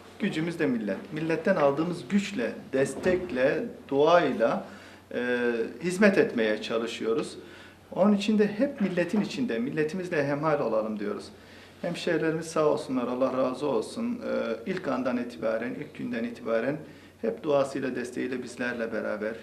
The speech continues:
yirmi yıldır iktidarda, e, tutuyorlar ve biz de, e,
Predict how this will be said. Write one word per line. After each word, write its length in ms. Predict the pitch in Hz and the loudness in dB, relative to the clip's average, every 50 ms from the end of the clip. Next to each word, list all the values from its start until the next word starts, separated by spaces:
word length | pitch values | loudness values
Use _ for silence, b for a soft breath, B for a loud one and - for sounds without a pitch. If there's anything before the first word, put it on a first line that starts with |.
| - - | -12 -8
yirmi 280 | 120 120 123 123 127 131 | -8 -6 -4 -2 0 0
yıldır 340 | 127 123 113 120 120 120 117 | 0 -2 -4 -6 -8 -10 -10
iktidarda, 640 | 120 - - 131 120 123 120 120 117 123 127 117 - B B B B B B B B B - | -12 -12 -12 -4 -2 0 0 0 0 0 -2 -2 -2 B B B B B B B B B -6
e, 340 | - 110 107 107 107 107 107 | -2 0 2 2 2 0 -4
tutuyorlar 460 | - - - - 120 113 120 139 139 | -8 -10 -6 -2 -2 0 2 2 2
ve 80 | 143 139 139 160 | 2 0 0 0
biz 200 | 226 208 - - | 0 0 0 2
de, 240 | 170 170 196 - - B B B B B B B B B - | 2 2 2 2 -2 B B B B B B B B B -8
e, 360 | - 123 123 123 123 123 123 | -6 -4 -2 0 0 0 0